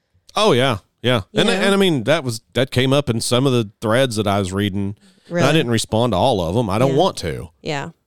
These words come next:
Speaker 1: I, I
Speaker 2: Yeah.
Speaker 1: did the be-, I did what I think I thought I needed to be done, and I stood up for myself.
Speaker 2: Yeah, I don't think there's anything wrong with that.
Speaker 1: Not at all.
Speaker 2: You know, but a lot of people would, would take the side of, "Just leave it alone. Don't even say anything. Don't give these people any credence, and,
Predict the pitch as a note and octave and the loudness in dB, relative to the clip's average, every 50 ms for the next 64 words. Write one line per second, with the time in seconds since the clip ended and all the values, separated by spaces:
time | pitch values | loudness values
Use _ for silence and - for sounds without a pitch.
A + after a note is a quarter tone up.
0 | _ _ - A#2+ C3+ - B2+ C#3 C3 D3+ C#3+ A#2 A2 A2+ C#3 C#3+ - C3 C#3+ D#3 | _ _ -2 -2 0 0 0 0 0 0 0 0 0 0 0 0 0 -2 0 0
1 | F3 F3 C3+ B2+ B2+ C#3 C#3+ C#3+ C#3 - - D3 C#3+ C3 - - A#2 B2 - - | 0 -2 0 0 0 2 2 2 0 0 0 -2 -2 -2 -2 -2 -2 0 2 2
2 | C#3 C3 B2+ C3 C#3 C#3+ C#3 C3+ B2+ B2 C#3 C3+ B2 C#3+ F3+ G#3+ G3+ D3+ C#3 D3+ | 2 2 2 0 2 0 0 0 0 0 0 2 2 2 2 2 2 2 2 0
3 | D#3 - - F#3+ G#3+ B3 B3+ - - A2+ G2 E2+ D#2 - F2+ F2 E2 D#2 D#2+ - | 0 0 0 0 2 0 0 0 0 -2 -2 -2 -4 -4 -4 -4 -6 -6 -8 -10
4 | - D#3+ D3 D3 C#3+ D#3 - A3 B3 B3+ F4 E4+ F4 E4 C#4 D4 D4+ D4 - C#4+ | -10 -10 -10 -10 -12 -10 -8 -8 -6 -4 -4 -4 -2 -2 -2 0 -2 -2 -2 -2
5 | B3 A#3 A3 G#3+ G#3 F#3 D#3+ D3+ - D3 C#3 B2+ G#2 - - A#2 D3 G#3 B3+ B3 | -2 -2 -2 -2 -2 -4 -6 -6 -6 -8 -8 -8 -8 -10 -4 -2 0 0 2 2
6 | C4+ C4 C4 D3 G2+ F#2 - C4 C#4+ D4+ D4+ D4 C4+ C4+ C4 C4+ C#4+ D#4 D4+ - | 2 4 4 2 2 0 0 0 0 0 2 2 2 2 2 2 2 2 0 -2
7 | C4 A#3 - G#3 G#3 F#3+ F3+ F3+ E3+ A2+ F2 F#3+ F#3+ F3+ - - G3+ F#3 - E3+ | -4 -6 -6 -6 -4 -2 -4 -4 -4 -6 -6 -6 -6 -6 -4 -6 -8 -6 -8 -10
8 | D#3+ - - E3 E3 E3+ E3 D#3 D#3 D#3 - C4+ C#4+ - - - C4 B3 A#3 G#3+ | -8 -6 -4 -4 -4 -4 -4 -4 -6 -6 -6 -6 -6 -6 -6 -6 -6 -4 -2 -4
9 | F#3 E3 E3 E3 E3 D#3+ D#3+ E3 F#3+ A3 A#3+ A#3+ A3+ G3+ F3+ - - E3 D#3+ D#3+ | -2 -2 -2 -2 -2 -4 -2 -2 0 0 0 0 -2 -2 -4 -4 -4 -4 -4 -4
10 | D#3+ - E3+ E3+ E3 D#3+ A3+ A3 G3+ A3+ A3 F#3 G3 F#3+ - - F3+ - - D#3+ | -6 -6 -6 -6 -4 -2 -2 -2 -2 -4 -6 -6 -6 -10 -8 -10 -10 -8 -6 -6
11 | D#3+ E3 E3+ - - D#3+ D#3 D3 D3 D3+ D3+ - D3 D3 D3 D3 | -6 -6 -6 -8 -8 -8 -6 -6 -6 -6 -6 -6 -8 -8 -8 -10